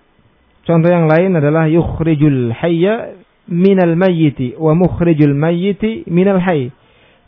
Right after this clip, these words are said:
Diatofkan di sini mukhrij isim kepada yukhrij fi'il. Kok bisa? Bisa karena mukhrij meskipun fi'il dia isim fa'il, mengandungi makna fi'il. Ya, cukup dulu lah insyaallah.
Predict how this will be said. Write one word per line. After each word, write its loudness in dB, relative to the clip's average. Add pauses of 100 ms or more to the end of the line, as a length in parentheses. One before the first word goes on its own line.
Diatofkan 0
di 2
sini -2
mukhrij 4 (320)
isim 0 (320)
kepada 0
yukhrij 4 (560)
fi'il. 4 (880)
Kok 6
bisa? 4
Bisa -4
karena -4
mukhrij -2
meskipun -4
fi'il -2
dia 0
isim 0
fa'il, 0
mengandungi 2
makna -4
fi'il. -2 (960)
Ya, 2
cukup 4
dulu 6
lah 6
insyaallah. 2